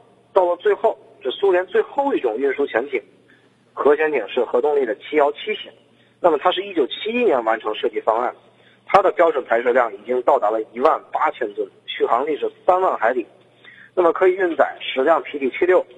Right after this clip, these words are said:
啊水陆坦克，或者是八百名海军步兵，外加四辆装甲运输车。啊，那么但是一九七七年呢，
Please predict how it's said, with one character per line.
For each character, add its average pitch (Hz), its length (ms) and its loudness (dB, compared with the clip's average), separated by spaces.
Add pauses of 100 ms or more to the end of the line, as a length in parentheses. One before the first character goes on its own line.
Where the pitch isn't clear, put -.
(120)
啊 104 200 -8
水 - 140 -4
陆 143 120 4
坦 - 220 -8
克， - 220 0 (640)
或 170 220 6
者 113 160 2
是 143 260 0
八 160 160 4
百 127 140 4
名 110 140 -6
海 98 180 -2
军 131 120 0
步 139 140 -4
兵， 156 180 -2 (280)
外 117 120 4
加 131 200 2 (100)
四 156 80 4
辆 120 220 2
装 131 180 -2
甲 104 120 0
运 107 120 -8
输 98 120 -6
车。 - 260 -2 (640)
啊， 131 160 2
那 190 80 2
么 175 100 -4
但 180 180 2
是 160 300 -2
一 185 80 -18
九 - 160 0
七 - 240 -8
七 - 160 -8
年 131 220 -2
呢， 90 80 -16